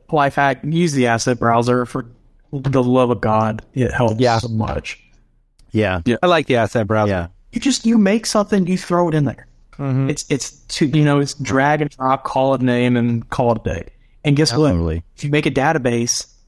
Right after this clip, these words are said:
Speaker 1: you share it with other people. You can share your own assets that you've created.
Speaker 2: Mm.
Speaker 1: So,
Speaker 2: Take
Speaker 3: I have
Speaker 2: create
Speaker 3: to
Speaker 2: a
Speaker 3: do
Speaker 2: rubble
Speaker 3: that.
Speaker 2: pack.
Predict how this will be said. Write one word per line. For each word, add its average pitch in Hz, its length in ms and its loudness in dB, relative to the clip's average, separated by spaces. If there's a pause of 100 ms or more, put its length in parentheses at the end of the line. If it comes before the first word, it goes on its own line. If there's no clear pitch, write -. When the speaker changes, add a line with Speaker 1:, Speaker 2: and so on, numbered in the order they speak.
Speaker 1:
you 147 80 -2
share 143 280 0
it 147 60 2
with 139 100 -2
other 131 140 -2
people. 127 440 -2 (360)
You 131 80 -2
can 131 160 0
share 135 300 2
your 131 180 2
own 131 160 2
assets 127 420 0
that 127 80 2
you've 110 200 -2
created. 107 500 -4 (340)
Speaker 2:
Mm. 123 240 -4 (200)
Speaker 1:
So, 110 360 -2 (1500)
Speaker 2:
Take 120 140 0
Speaker 3:
I 156 60 2
have 160 140 2
Speaker 2:
create 131 100 0
Speaker 3:
to 131 60 2
Speaker 2:
a 131 40 2
Speaker 3:
do 135 40 4
Speaker 2:
rubble 160 200 4
Speaker 3:
that. 90 60 -2
Speaker 2:
pack. 107 400 -4